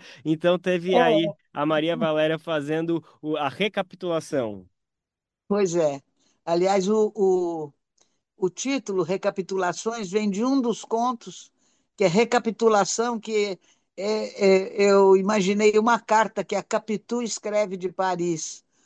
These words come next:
Speaker 2: para sua amiga, contando a versão dela da história, que não é nada a mesma versão que, que Bentinho, que se supõe, né, a partir da, da, do, do original.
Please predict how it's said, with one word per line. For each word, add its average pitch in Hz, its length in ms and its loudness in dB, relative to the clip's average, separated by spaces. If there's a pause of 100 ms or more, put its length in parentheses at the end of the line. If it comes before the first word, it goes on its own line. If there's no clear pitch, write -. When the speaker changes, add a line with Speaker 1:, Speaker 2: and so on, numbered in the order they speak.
(180)
Speaker 2:
para 190 300 4
sua 208 320 4
amiga, 202 520 4
contando 240 480 2
a 240 40 4
versão 226 480 0
dela 202 360 2
da 151 140 -4
história, 131 640 -4 (280)
que 196 120 -4
não 214 140 0
é 220 80 2
nada 208 360 2
a 196 40 4
mesma 208 360 -2
versão 202 600 -2 (440)
que, 220 340 0 (460)
que 185 480 6
Bentinho, 180 920 -2
que 170 200 -6
se 185 160 -6
supõe, 185 600 0
né, 165 260 0 (720)
a 160 140 -6
partir 170 540 4
da, 156 360 4
da, 147 340 2
do, 147 420 -6
do 143 160 -2
original. 156 760 2